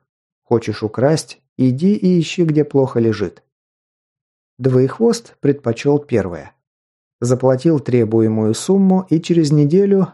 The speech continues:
потребовавшуюся на установку и настройку оборудования, отправился в новый рейс. Просто чтобы команда не засиживалась.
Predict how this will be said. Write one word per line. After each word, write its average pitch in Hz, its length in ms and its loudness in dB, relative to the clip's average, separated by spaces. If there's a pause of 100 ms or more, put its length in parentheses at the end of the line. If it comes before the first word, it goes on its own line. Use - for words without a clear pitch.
потребовавшуюся 120 1000 0
на 117 100 2
установку 131 600 0
и 131 140 0
настройку 123 560 0
оборудования, 160 800 2 (460)
отправился 135 840 0
в 120 100 -6
новый 110 360 0
рейс. 98 420 -6 (580)
Просто 196 300 -2
чтобы 143 300 0
команда 120 600 -2
не 139 180 2
засиживалась. 87 840 -4